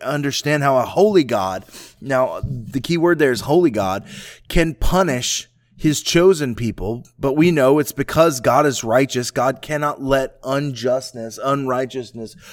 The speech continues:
go unpunished. Uh, and God seemed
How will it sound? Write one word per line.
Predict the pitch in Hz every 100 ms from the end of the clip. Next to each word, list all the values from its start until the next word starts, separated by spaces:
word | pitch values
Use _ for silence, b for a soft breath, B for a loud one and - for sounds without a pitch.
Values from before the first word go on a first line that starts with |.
| B -
go | 117 131 139 151 151
unpunished. | 131 120 - 151 139 110 104 - B 190 98 B -
Uh, | 110 107 101 98 -
and | - 131 131 127 117
God | - 143 170 143
seemed | - 156 156 156 143